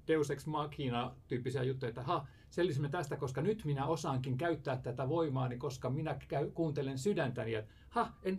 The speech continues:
havainnutkaan, että minulla on tällainen voima ja ha, minulla on supervoima, jota en ole tässä aikaisemmin esitellytkään, että pystyn tekemään tällaista, että niinku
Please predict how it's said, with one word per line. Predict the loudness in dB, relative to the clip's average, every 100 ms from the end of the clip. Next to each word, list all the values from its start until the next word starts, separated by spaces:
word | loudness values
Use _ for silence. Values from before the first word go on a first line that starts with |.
| -6 -12
havainnutkaan, | -4 0 0 0 -2
että | 0
minulla | -2 0 -2
on | -2 0
tällainen | 0 2 0 -2 0
voima | 2 4 2
ja | 0 -2 -10 -20 -4
ha, | -2 -2 -4 -2
minulla | 2 6 6 4
on | 2
supervoima, | -2 2 4 6 4 4 4
jota | 4 4
en | 4
ole | 4 4
tässä | 2 2
aikaisemmin | 0 2 2 0 2
esitellytkään, | 2 4 4 4 2 0 0
että | 0
pystyn | -2 0
tekemään | -2 0
tällaista, | 0 0 0
että | -2
niinku | -2